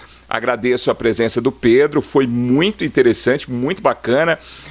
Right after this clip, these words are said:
É, queria deixar o convite pro Pedro já participar mais vezes com a gente aqui pra falar de outros insetos, né?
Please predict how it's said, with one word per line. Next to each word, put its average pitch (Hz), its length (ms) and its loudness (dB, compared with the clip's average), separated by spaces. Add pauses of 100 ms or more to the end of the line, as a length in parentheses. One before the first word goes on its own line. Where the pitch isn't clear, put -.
É, 123 800 2
queria 135 220 2
deixar 131 280 0
o 131 80 -2
convite 135 400 -2
pro 127 160 -2
Pedro 135 320 0
já 123 140 0
participar 139 400 -2
mais 180 260 -2
vezes 160 260 0
com 156 100 0
a 123 80 4
gente 123 260 -2
aqui 117 140 -6
pra 135 180 -2
falar 135 260 -2
de 156 120 -2
outros 175 320 -2
insetos, 170 460 0
né? 117 180 0